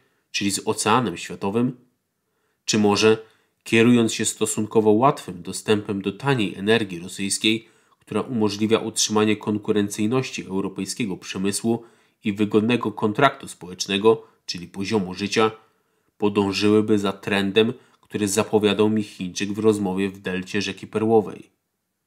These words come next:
Może wybrałyby konsolidację kontynentalną, a więc ścisłą współpracę z Rosją, no i oczywiście siłą rozpędu,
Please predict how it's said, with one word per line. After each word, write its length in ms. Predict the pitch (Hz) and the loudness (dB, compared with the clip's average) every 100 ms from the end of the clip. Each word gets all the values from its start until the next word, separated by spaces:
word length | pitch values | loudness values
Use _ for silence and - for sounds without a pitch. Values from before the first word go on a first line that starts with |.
| _ _ _ _ | _ _ _ _
Może 300 | 104 107 107 | 2 4 4
wybrałyby 600 | 104 104 120 117 95 92 | 4 4 4 4 2 -4
konsolidację 840 | - 104 - 101 98 107 - 104 | -6 -4 -2 -2 0 -2 -2 -4
kontynentalną, 920 | - 104 101 107 113 139 127 90 69 - _ _ _ _ _ _ | -4 -8 -6 -4 -4 -2 -2 -2 -10 -18 _ _ _ _ _ _
a 100 | 95 | -4
więc 260 | 95 92 | -4 -2
ścisłą 520 | - - 151 - 98 - | -6 -2 -2 -2 -6 -16
współpracę 600 | - 90 98 98 107 104 | -14 -10 -6 -4 -2 -2
z 60 | |
Rosją, 400 | 123 135 - - - _ _ _ _ _ 104 | 0 0 0 -6 -12 _ _ _ _ _ -2
no 60 | |
i 120 | 101 | -2
oczywiście 460 | 101 - 101 - 101 | -2 -6 -6 -4 -4
siłą 440 | - 175 127 85 | 0 4 4 2
rozpędu, 600 | 87 82 - 104 104 120 | -8 -8 -4 0 2 0